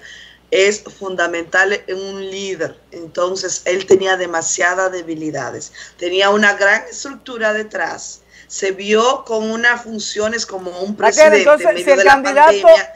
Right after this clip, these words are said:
Speaker 2: si el candidato, Raquel, del P L D hubiese sido otro, la historia hoy fuera otra.
Speaker 1: Pudiera ser otra, indudablemente, pudiera ser otra, porque el propio presidente Danilo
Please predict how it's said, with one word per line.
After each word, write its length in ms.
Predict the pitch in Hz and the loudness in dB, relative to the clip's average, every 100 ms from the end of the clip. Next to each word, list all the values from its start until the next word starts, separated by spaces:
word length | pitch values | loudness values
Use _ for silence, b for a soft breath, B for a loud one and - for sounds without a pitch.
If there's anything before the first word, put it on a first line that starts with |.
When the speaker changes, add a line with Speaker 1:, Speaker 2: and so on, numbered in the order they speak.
| - | -10
Speaker 2:
si 140 | - | -4
el 100 | 254 | 0
candidato, 600 | 269 262 269 277 294 311 | 2 2 2 2 2 2
Raquel, 400 | 302 240 285 294 | 0 0 0 0
del 180 | 240 262 | 0 -2
P 140 | 262 269 | -2 0
L 120 | 269 | 2
D 100 | 269 | 2
hubiese 260 | 262 254 254 | 0 -6 -8
sido 220 | 262 254 | -4 0
otro, 420 | 269 262 247 254 | 2 2 -2 -2
la 100 | 214 | -2
historia 500 | 208 - 262 262 262 | -4 -2 -2 0 2
hoy 280 | 262 269 247 - _ | 4 4 2 -6 _
fuera 280 | - 254 277 | -2 2 2
otra. 320 | 196 - 123 _ _ _ _ _ | 2 -6 -16 _ _ _ _ _
Speaker 1:
Pudiera 640 | 254 262 247 254 247 247 | -10 -8 -6 2 4 4
ser 320 | 233 - 190 175 | 0 -4 -8 -10
otra, 340 | 156 - 151 | -14 -16 -16
indudablemente, 1040 | 165 180 185 180 185 202 185 147 139 - | -16 -12 -12 -10 -10 -8 -10 -12 -16 -18
pudiera 600 | 151 180 185 196 190 190 | -12 -6 -4 0 0 2
ser 240 | 190 185 180 | -2 -4 -6
otra, 260 | 175 208 | -4 -4
porque 220 | 226 233 247 | -2 0 -2
el 100 | 214 | 0
propio 340 | 277 277 302 | -2 -2 -4
presidente 520 | 240 247 226 226 214 | -4 -4 0 -2 0
Danilo 360 | 208 202 202 | -2 -2 -4